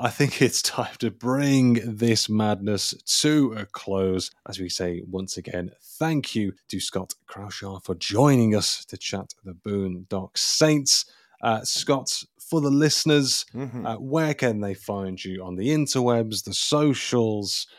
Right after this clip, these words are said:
Speaker 1: all that good business?
Speaker 2: You can find me on Facebook slash Instagram at Church of Tarantino. You can find me on Twix, which used to be Twitter and X, I like to call Twix now, at the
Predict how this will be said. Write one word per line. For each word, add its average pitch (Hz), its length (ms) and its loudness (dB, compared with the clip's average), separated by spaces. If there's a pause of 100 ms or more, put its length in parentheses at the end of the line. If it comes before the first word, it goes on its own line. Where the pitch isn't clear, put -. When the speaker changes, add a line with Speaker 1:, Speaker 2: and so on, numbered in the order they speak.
(420)
Speaker 1:
all 131 280 8
that 113 240 2
good 98 240 2
business? 87 600 -2 (120)
Speaker 2:
You 127 100 -8
can 127 180 -6
find 233 420 -2
me 170 100 -2
on 127 200 -2
Facebook 120 540 -8
slash 90 360 -10
Instagram 101 720 -8
at 208 240 0
Church 113 360 -8
of 76 140 -20
Tarantino. 165 880 -6 (420)
You 120 80 -8
can - 20 -6
find 147 260 -4
me 147 180 -2
on 104 220 -6
Twix, - 500 -8
which 104 220 -12
used 104 140 -10
to - 40 -16
be 98 100 -10
Twitter 127 300 -6
and 117 140 -4
X, 147 240 -4
I - 20 -6
like 104 80 -8
to - 80 -14
call 80 220 -12
Twix - 420 -8
now, 143 380 -4 (120)
at 165 240 2
the 156 80 -8